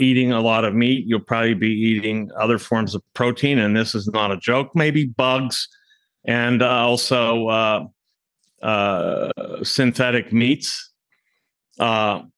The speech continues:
there'll be, uh, a centralized government, uh, control and stakeholder control, uh, using central banks, uh,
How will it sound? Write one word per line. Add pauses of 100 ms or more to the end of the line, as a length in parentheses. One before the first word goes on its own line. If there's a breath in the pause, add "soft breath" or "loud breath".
(520)
there'll
be, (800)
uh, (800)
a
centralized
government, (380)
uh,
control (220)
and
stakeholder (420)
control,
uh,
using
central
banks, (760)
uh,